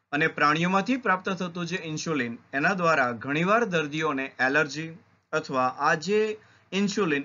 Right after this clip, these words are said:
એ માનવ શરીર માટે એ પર્યાપ્ત પ્રોટીન તરીકે પણ કાર્ય કરતું હતું, તો એના પ્રત્યે પણ સજીવ શરીર એ પ્રતિક્રિયા આપે છે.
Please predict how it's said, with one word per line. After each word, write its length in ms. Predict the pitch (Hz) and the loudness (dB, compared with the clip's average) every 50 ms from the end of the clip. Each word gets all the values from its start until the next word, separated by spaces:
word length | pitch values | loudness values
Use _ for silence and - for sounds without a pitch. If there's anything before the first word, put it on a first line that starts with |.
| - | -2
એ 80 | 175 170 | -4 -2
માનવ 320 | 170 165 151 151 180 233 | 0 2 2 2 2 0
શરીર 340 | 226 - 214 196 185 202 196 | -2 -2 -4 -2 0 0 0
માટે 280 | 185 170 165 156 175 175 | 0 -2 -2 -2 -4 -8
એ 240 | 180 196 - 190 | -10 -8 -8 -8
પર્યાપ્ત 640 | 196 190 - 160 151 143 139 131 165 190 226 226 - | -8 -4 -2 -2 -2 -2 -2 -2 0 0 0 0 0
પ્રોટીન 380 | - 196 180 180 175 220 233 226 | 0 2 2 2 2 -2 -2 -2
તરીકે 320 | 220 220 208 208 202 220 | 0 -2 -2 -2 -2 -4
પણ 180 | 220 220 220 220 | -4 -4 -6 -6
કાર્ય 340 | 202 185 165 160 165 170 165 | -2 -2 -2 -2 -2 -4 -6
કરતું 380 | 170 165 156 - 170 170 175 | -6 -6 -8 -8 -8 -10 -8
હતું, 160 | 175 180 156 | -8 -8 -6
તો 120 | 131 147 151 | -6 -6 -6
એના 240 | 139 139 139 156 170 | -4 -2 -2 -2 -2
પ્રત્યે 320 | 170 165 156 151 - 165 | -2 -4 -8 -6 -8 -12
પણ 180 | 156 160 165 165 | -10 -10 -10 -8
સજીવ 320 | 151 - 139 135 139 151 | -6 -6 -6 -6 -6 -8
શરીર 380 | 143 - 170 151 135 117 113 - - _ _ _ _ - | -6 -4 -4 -2 -2 -4 -6 -8 -14 _ _ _ _ -10
એ 60 | - 185 | -10 -8
પ્રતિક્રિયા 640 | 180 160 147 131 - 170 165 135 123 120 127 139 | -4 -4 -6 -4 -4 -8 -6 -6 -6 -4 -4 -4
આપે 300 | - 143 135 - 98 95 | -4 -4 -6 -6 -8 -16
છે. 340 | 92 - - - - _ | -18 -18 -20 -20 -20 _